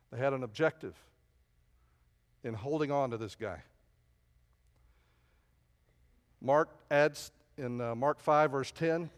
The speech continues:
that when they were begging that they would not be sent to the abyss, which apparently Jesus could have just said, "Go, you're gone," and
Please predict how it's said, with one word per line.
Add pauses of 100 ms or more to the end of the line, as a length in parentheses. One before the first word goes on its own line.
(140)
that (100)
when
they
were
begging (480)
that
they
would
not
be
sent
to
the
abyss, (1700)
which
apparently
Jesus
could
have
just (360)
said,
"Go,
you're
gone,"
and